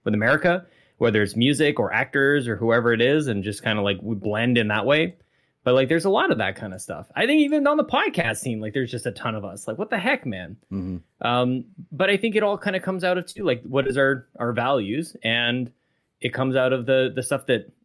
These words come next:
Speaker 1: everybody in America is fighting about. And I keep telling you guys, just move on up here. We don't have guns. We got free healthcare. Like, just if,
Speaker 2: Yeah.
Speaker 1: if that's what side of the aisle you're on,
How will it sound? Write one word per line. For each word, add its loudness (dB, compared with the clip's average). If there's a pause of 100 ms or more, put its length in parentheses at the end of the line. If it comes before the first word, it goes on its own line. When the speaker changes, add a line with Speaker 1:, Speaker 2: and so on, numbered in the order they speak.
(340)
Speaker 1:
everybody 2
in 2
America 2
is -2
fighting 2
about. 2
And -2
I 0
keep -4
telling 0
you -2
guys, -4
just -10
move -2
on 0
up -4
here. 2 (340)
We 0
don't 4
have -2
guns. 0
We -6
got 0
free -2
healthcare. 0
Like, 0
just -2
if, -2
Speaker 2:
Yeah. -6
Speaker 1:
if -2
that's -2
what -2
side 0
of -2
the 0
aisle 2
you're 2
on, 0